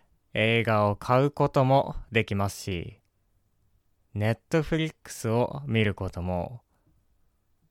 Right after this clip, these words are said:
Huluやディズニープラスを見ることもできます。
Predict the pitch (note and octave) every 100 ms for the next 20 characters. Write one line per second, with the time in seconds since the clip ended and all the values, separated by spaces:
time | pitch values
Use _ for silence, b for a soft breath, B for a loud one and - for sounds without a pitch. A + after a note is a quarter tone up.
0 | _ _ - B2+ B2+ C3 A#2 G2 F2+ F2
1 | B2+ - _ _ _ - G2+ A2+ A#2+ D3+
2 | D#3 D3 - C#3+ C#3 - B2 C3+ - -
3 | - A2+ A#2+ A2 A2 - A#2 C#3 G#2 -
4 | - - - -